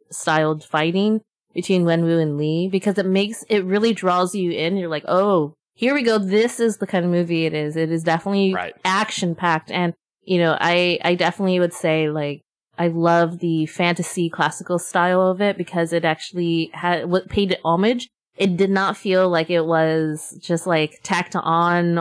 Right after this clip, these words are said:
Speaker 1: or just, like, appropriating it at all. Um, you know, I really did feel like they did carry the mo-, motifs that you would normally see, and they did
Speaker 2: Yeah.
Speaker 1: it in a tasteful way. So
Speaker 2: Very artistic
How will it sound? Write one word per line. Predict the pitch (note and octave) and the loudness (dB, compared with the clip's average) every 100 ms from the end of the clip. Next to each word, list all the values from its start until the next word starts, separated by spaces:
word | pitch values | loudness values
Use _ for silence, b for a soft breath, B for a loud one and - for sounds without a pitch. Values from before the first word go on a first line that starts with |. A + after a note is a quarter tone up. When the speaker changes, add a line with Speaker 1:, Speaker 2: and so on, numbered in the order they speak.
| - | 0
Speaker 1:
or | F3 E3 D#3 D3+ D3+ D#3+ | 0 2 2 0 -2 -4
just, | F3 D#3+ | -6 -4
like, | D3+ D#3 D3 _ _ - | -2 -4 -4 _ _ -6
appropriating | E3 - F#3+ F#3 E3+ D#3+ D#3+ F3 A#3 B3+ | -4 0 0 2 0 2 2 2 2 2
it | C#4 - | 0 -2
at | - G#3+ | -4 0
all. | A#3+ C4+ B3 - | 2 2 0 0
Um, | E3 E3 D#3 D#3 - | 0 2 -2 -6 -8
you | E3+ | -4
know, | D#3 | 0
I | D#3+ E3+ | 2 2
really | E3 E3+ F3 | 2 2 2
did | E3+ E3 | 0 -2
feel | F3+ E3+ | 0 0
like | D#3 D#3+ | 0 -2
they | D#3+ | -4
did | D#3 E3+ E3+ E3+ F#3 _ _ | -2 -2 -2 -4 -14 _ _
carry | - F#3+ F#3 F3+ F3 E3+ E3 E3 _ _ - | -6 -2 0 2 0 0 0 -4 _ _ -2
the | E3+ E3 D#3+ D#3 | 2 4 2 2
mo-, | F3 F#3 F#3 | 4 2 2
motifs | F#3 F3+ F3 - E3+ - | 2 2 2 0 -2 -2
that | D#3 | -4
you | D#3 | -2
would | D#3+ | -2
normally | D#3 D#3 D3+ D3+ | -2 -2 -4 -6
see, | - F3 D#3 D#3 | -6 -4 -2 -2
and | D#3+ | -2
they | D#3 | -4
did | E3 D#3+ | -2 0
Speaker 2:
Yeah. | D#3 | 0
Speaker 1:
it | C#3+ | -2
in | D#3+ | -4
a | |
tasteful | D3+ F3+ D#3 - E3 D#3 | -6 -6 -6 -4 -2 0
way. | D#3 C#3 C#3 | 0 -2 -6
So | - D3+ C#3 | -6 -4 0
Speaker 2:
Very | B2+ B2+ | 2 2
artistic | A#2 - C3+ A#2 - G#2 - - - | 0 0 -2 -2 -2 -4 -4 -16 -16